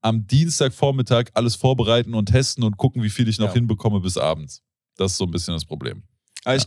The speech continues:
Speaker 2: glaub, Horrorspiele werden auch schon sehr, sehr interessant.
Speaker 1: Ja, also allein ein bisschen Gruselvideos gucken, Horrorspiele spielen, wird auch schon gut, denk
Speaker 2: Ja, aber
Speaker 1: ich
Speaker 2: diese,
Speaker 1: auch.
Speaker 2: diese Kombination ist halt geil, wenn du Horrorspiele spielst, Grusel
Speaker 1: Junge,
Speaker 2: und
Speaker 1: und danach
Speaker 2: danach
Speaker 1: in
Speaker 2: in
Speaker 1: den
Speaker 2: den Wald.
Speaker 1: Wald.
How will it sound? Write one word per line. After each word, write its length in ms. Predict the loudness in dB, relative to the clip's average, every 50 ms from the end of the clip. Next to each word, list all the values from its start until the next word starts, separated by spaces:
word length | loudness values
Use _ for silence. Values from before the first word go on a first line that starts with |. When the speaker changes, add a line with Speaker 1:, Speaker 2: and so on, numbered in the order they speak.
| -2 -2
Speaker 2:
glaub, 120 | -2 -4
Horrorspiele 600 | -4 -2 -2 0 0 -2 -2 -4 -4 -4 -4 -4
werden 140 | -4 -4 -6
auch 140 | -6 -10 -10
schon 220 | -10 -10 -10 -10
sehr, 260 | -8 -6 -6 -6 -6 -8
sehr 180 | -10 -10 -10 -10
interessant. 360 | -12 -12 -12 -12 -10 -10 -8
Speaker 1:
Ja, 60 | -8
also 160 | -8 -6 -6
allein 220 | -6 -4 -4 -6 -6
ein 60 | -6
bisschen 280 | -6 -6 -4 -4 -4
Gruselvideos 840 | -6 -4 -2 0 0 0 0 0 0 0 2 2 2 0 0 -2 -4
gucken, 540 | -2 -2 -2 0 -2 -4 -6 -6 -4 -2 0
Horrorspiele 580 | 0 2 2 2 0 0 -2 -4 -4 -2 0 -2
spielen, 600 | -2 -4 -4 -4 -2 0 0 0 -2 -2 -4 -2
wird 180 | -2 -2 -2 -2
auch 80 | -4 -6
schon 240 | -8 -8 -8 -8 -8
gut, 220 | -8 -10 -10 -10 -12
denk 140 | -14 -8 -2
Speaker 2:
Ja, 60 | 0
aber 60 | 0 0
Speaker 1:
ich 100 | 0 0
Speaker 2:
diese, 120 | -2 -4
Speaker 1:
auch. 40 | -4
Speaker 2:
diese 140 | -4 -6 -6
Kombination 580 | -6 -6 -4 -4 -4 -4 -4 -4 -4 -2 -2 -2
ist 140 | -4 -4
halt 160 | -6 -8 -8 -8
geil, 180 | -8 -6 -6
wenn 120 | -6 -6 -8
du 260 | -8 -10 -12 -14 -18 _
Horrorspiele 680 | -12 -8 -4 -2 -2 -2 -2 -2 -6 -8 -10 -10 -10
spielst, 420 | -10 -10 -10 -10 -10 -8 -10 -10 -10
Grusel 280 | _ -8 -6 -4 -4
Speaker 1:
Junge, 120 | -4 -6 -2
Speaker 2:
und 180 | 0 0 0 0
Speaker 1:
und 80 | 0 -2
danach 260 | 0 0 0 0 0
Speaker 2:
danach 220 | 0 2 2 0
Speaker 1:
in 100 | 0 0
Speaker 2:
in 60 | 0
Speaker 1:
den 80 | -2 0
Speaker 2:
den 40 | 0
Wald. 160 | 2 2 2 2
Speaker 1:
Wald. 220 | 2 2 2 2